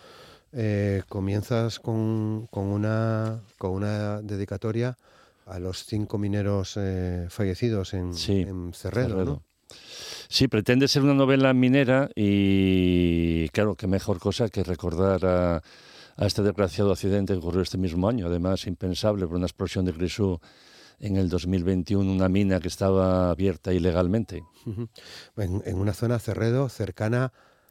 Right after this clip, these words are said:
Speaker 1: a la, a la zona
Speaker 2: Sí.
Speaker 1: de donde tú eres, ¿no?
Speaker 2: Sí,
Speaker 1: Porque
Speaker 2: sí,
Speaker 1: tú eres
Speaker 2: sí, sí,
Speaker 1: de,
Speaker 2: sí.
Speaker 1: del, de la
Speaker 2: De
Speaker 1: Sierra, ¿no?
Speaker 2: Cagualles,
Speaker 1: De
Speaker 2: de
Speaker 1: Cagualles.
Speaker 2: Cagualles, el pueblo que está al lado. Yo trabajé en Cerredo, en, en cielo abierto, un verano,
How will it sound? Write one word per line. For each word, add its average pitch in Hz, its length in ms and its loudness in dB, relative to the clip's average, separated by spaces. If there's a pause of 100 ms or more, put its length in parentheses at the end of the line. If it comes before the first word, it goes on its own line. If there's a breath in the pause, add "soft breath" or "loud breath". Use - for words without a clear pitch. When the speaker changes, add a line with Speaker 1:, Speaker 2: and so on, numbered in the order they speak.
(360 soft breath)
Speaker 1:
a 98 120 -8
la, 87 880 -8
a 92 100 -12
la 85 120 -12
zona 110 360 -2
Speaker 2:
Sí. 117 80 0
Speaker 1:
de - 60 0
donde 113 220 0
tú 113 140 0
eres, 131 240 2
¿no? 147 80 0
Speaker 2:
Sí, 110 60 0
Speaker 1:
Porque 107 200 0
Speaker 2:
sí, 101 100 0
Speaker 1:
tú 110 60 0
eres 117 180 2
Speaker 2:
sí, 95 60 -2
sí, 123 60 -6
Speaker 1:
de, 110 440 0
Speaker 2:
sí. 101 60 -10
Speaker 1:
del, 101 840 -4
de 104 80 -6
la 101 60 -4
Speaker 2:
De 104 40 -6
Speaker 1:
Sierra, 117 180 -2
¿no? 113 140 2
Speaker 2:
Cagualles, 117 240 2
Speaker 1:
De 104 40 -2
Speaker 2:
de 98 40 -6
Speaker 1:
Cagualles. 107 320 2
Speaker 2:
Cagualles, 104 240 -2
el 95 140 2
pueblo 107 240 2
que 104 80 2
está - 160 0
al 104 60 2
lado. 95 200 -2 (120)
Yo 117 160 2
trabajé 117 720 2
en 104 260 2
Cerredo, 107 580 2
en, 90 280 0 (340 loud breath)
en 117 120 -12
cielo 107 260 2
abierto, 104 340 0
un 90 80 0
verano, 95 400 0